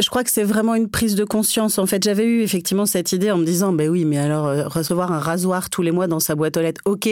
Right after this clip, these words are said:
mais si c'était des tampons et des serviettes, qu'est-ce que ce serait pratique ? » Donc ça, c'était deux mille douze. C'était resté dans un coin de ma tête. Je continuais mon activité d'orthophoniste. Et là, je me suis dit, « Mais c'est ça, en fait. Cette box, j'y croyais un peu,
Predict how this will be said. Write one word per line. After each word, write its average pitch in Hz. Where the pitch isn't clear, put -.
mais 165
si 226
c'était 190
des 170
tampons 175
et 170
des 160
serviettes, 170
qu'est-ce 208
que -
ce 185
serait 180
pratique ? » -
Donc 160
ça, 190
c'était 190
deux 196
mille 196
douze. 214
C'était 202
resté 233
dans 226
un 196
coin 185
de 190
ma 170
tête. 165
Je -
continuais 165
mon 160
activité 160
d'orthophoniste. 170
Et 202
là, 226
je 214
me 190
suis 190
dit, « 202
Mais 196
c'est 202
ça, 220
en 185
fait. -
Cette 180
box, 208
j'y 185
croyais 185
un 180
peu, 214